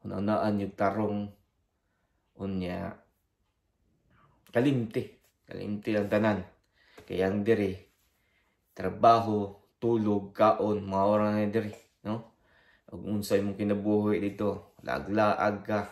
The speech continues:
adto kag mall, diri maglisod, anhi adto mall, diri ni, no? Nangyawat, pero, eh, sobra-sobra yung kwarta, okay ra na. Mm. Utang gina diri,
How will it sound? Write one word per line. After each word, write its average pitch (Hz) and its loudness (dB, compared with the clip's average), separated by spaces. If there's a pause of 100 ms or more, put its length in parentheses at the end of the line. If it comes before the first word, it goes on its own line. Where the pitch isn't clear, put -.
(1160)
adto - -12
kag 101 -4
mall, 113 0 (1000)
diri 113 4
maglisod, 104 -6
anhi 107 -8
adto 101 -8
mall, 113 -4 (380)
diri 110 -12
ni, 139 -12 (520)
no? 113 -8 (840)
Nangyawat, 104 0 (240)
pero, - -14 (560)
eh, - -18 (240)
sobra-sobra 151 2
yung 143 -2
kwarta, 170 -2 (480)
okay - -10
ra 117 -6
na. 127 -8 (480)
Mm. 110 -6 (640)
Utang 104 -2
gina 95 -6
diri, 104 -4